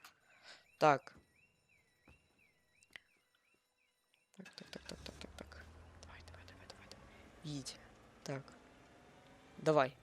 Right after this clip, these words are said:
Відкриваються ворота. Бум, пробив. Забрав. Так.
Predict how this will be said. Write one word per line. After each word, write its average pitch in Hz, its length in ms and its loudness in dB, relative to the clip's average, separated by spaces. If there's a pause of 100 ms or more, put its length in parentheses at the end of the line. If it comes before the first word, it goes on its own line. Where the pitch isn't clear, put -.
(140)
Відкриваються 160 540 12
ворота. 160 400 10 (500)
Бум, 156 440 10
пробив. 175 440 12 (640)
Забрав. 170 520 12 (1120)
Так. 151 360 10